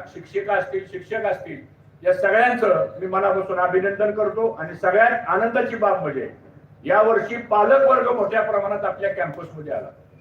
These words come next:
ही खरं म्हणजे आनंदाची बाब आहे. कारण ज्या पालकाला त्या मुलाबद्दलच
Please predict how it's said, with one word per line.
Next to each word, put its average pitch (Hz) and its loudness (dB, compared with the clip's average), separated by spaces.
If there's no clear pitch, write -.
ही 208 -6
खरं 202 -2
म्हणजे 226 0
आनंदाची 226 2
बाब 175 0
आहे. - 0
कारण 190 -8
ज्या 226 2
पालकाला 233 0
त्या 220 0
मुलाबद्दलच 233 0